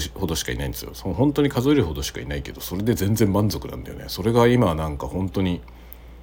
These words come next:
そういう風に安定しちゃったんですよ。自分のメンタルがさ、メンタルがそっち向きに安定しちゃったから、もうなんか安定感あるんだよね。その、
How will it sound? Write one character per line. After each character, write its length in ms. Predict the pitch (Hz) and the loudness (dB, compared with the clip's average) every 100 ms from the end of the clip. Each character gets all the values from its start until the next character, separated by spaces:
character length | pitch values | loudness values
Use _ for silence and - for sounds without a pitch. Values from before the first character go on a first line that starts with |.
| - - - - - - - - | -20 -20 -18 -18 -20 -20 -20 -6
そ 160 | - | 2
う 40 | 104 | 4
い 20 | |
う 20 | |
風 80 | 107 | 4
に 80 | 90 | 2
安 140 | 71 78 | -2 0
定 140 | 87 | 0
し 60 | - | 0
ち 80 | |
ゃ 40 | 73 | -4
っ 40 | - | -4
た 100 | 73 | -4
ん 80 | |
で 60 | 69 | -4
す 80 | - | -8
よ。 80 | - | -8
自 180 | - | -6
分 140 | 76 76 | -4 -4
の 100 | 71 - | -6 -8
メ 300 | - 69 80 | -8 -4 0
ン 100 | 95 | 0
タ 100 | 71 | 0
ル 100 | 64 | -6
が 80 | 58 | -8
さ、 160 | - - - - - - | -10 -12 -14 -20 -16 -6
メ 100 | 101 | -2
ン 100 | 107 | 0
タ 80 | 73 | -2
ル 60 | |
が 80 | 69 | -2
そ 120 | - | -6
っ 40 | 80 | -6
ち 80 | - | 0
向 100 | 104 | 0
き 80 | 92 | 2
に 80 | 90 | 0
安 140 | 87 | 0
定 140 | 92 85 | -2 -2
し 80 | |
ち 40 | - | -2
ゃ 40 | |
っ 40 | 85 | -6
た 140 | - | -6
か 100 | - | -6
ら、 240 | 57 60 - - - - - - - - - - - - - - - - - - - - - | -6 -8 -10 -18 -20 -20 -20 -18 -18 -18 -20 -20 -20 -20 -20 -20 -20 -20 -20 -20 -20 -18 -2
も 220 | 107 127 | 4 4
う 20 | 92 | 4
な 120 | 101 | 2
ん 100 | 90 | 0
か 160 | 71 82 | -2 -2
安 160 | 90 | -2
定 200 | 85 98 | 2 2
感 180 | 85 69 | 2 -2
あ 40 | |
る 80 | 67 | -4
ん 100 | 67 | -6
だ 60 | 57 | -8
よ 80 | 53 | -8
ね。 280 | 57 58 - | -8 -8 -10
そ 160 | - | -8
の、 340 | 82 78 73 | -4 -2 -4